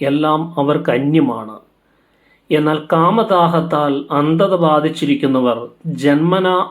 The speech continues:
അന്ധരായിരിക്കുന്നവരേക്കാൾ അന്ധത ബാധിച്ചവരാണെന്ന് ചാണക്യൻ ഓർമ്മിപ്പിക്കുന്നു. ശാരീരികമായി അന്ധതയിലായിരിക്കുന്നവർക്ക് ബാഹ്യലോകം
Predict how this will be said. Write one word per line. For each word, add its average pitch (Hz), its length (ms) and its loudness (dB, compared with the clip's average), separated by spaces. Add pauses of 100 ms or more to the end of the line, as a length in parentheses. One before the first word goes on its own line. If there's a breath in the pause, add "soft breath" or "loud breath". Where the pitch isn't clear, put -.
അന്ധരായിരിക്കുന്നവരേക്കാൾ 160 1500 0 (280)
അന്ധത 139 260 -2 (100)
ബാധിച്ചവരാണെന്ന് 123 920 -4 (640 soft breath)
ചാണക്യൻ 139 640 -2 (240)
ഓർമ്മിപ്പിക്കുന്നു. 120 640 -6 (1800 soft breath)
ശാരീരികമായി 190 1080 0 (280)
അന്ധതയിലായിരിക്കുന്നവർക്ക് 151 1500 0 (920 soft breath)
ബാഹ്യലോകം 196 840 2